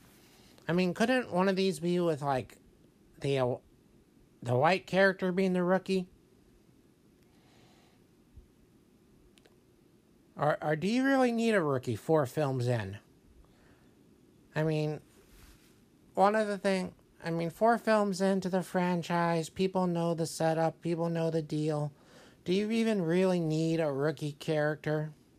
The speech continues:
I don't know. I guess this is why I'm not writing movie scripts. So, we'll see. I, I don't have really good feelings about this,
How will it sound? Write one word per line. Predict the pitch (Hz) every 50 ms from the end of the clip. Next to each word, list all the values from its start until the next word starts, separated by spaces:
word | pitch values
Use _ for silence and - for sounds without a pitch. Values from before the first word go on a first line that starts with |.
| - - _ _ _ _ - - - - - _ _ _ _ - - - - - _ _ _ _ _ - -
I | - 131 131
don't | 123 117 107
know. | 107 107 113 117
I | 120 113
guess | 113 135 123 123
this | - 147 127 127
is | 139 123 139
why | 143 139
I'm | 139 143
not | 143 151 143 - 143
writing | 139 139 151 143 147 147 151
movie | 160 170 160 139 131 123
scripts. | - - - - 117 117 120 120 - - - - - _ _ _ - - - - - - - - - - - - - - - - _
So, | - - - 160 160 165 165 160 160 160 147 - -
we'll | 185 185 196 214 202
see. | - - - 180 170 165 160 165 170 -
I, | - 147 156 - -
I | 151 147 147
don't | - - 190 214 226 220 - -
have | - 202 196 170 175
really | 185 190 190 190 180
good | 180 - 180 175 170
feelings | - - 165 165 170 170 170 165 151
about | 156 156 160 160 160 156 151 - -
this, | 160 156 151 151 151 - - - - -